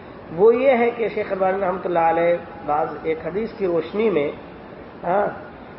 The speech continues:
اے، ذکر کرتے ہیں کہ اعتکاف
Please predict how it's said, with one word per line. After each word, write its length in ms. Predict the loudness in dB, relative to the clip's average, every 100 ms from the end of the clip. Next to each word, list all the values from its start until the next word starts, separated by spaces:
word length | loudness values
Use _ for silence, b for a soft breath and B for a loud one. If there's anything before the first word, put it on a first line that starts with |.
| -12 2
اے، 340 | 6 8 6 4 -2 -6
ذکر 260 | -4 2 2
کرتے 400 | 2 -2 2 0
ہیں 220 | 2 -2 -2
کہ 260 | -2 0 -2 -6 -14 -18 -8
اعتکاف 640 | -2 0 0 0 2 2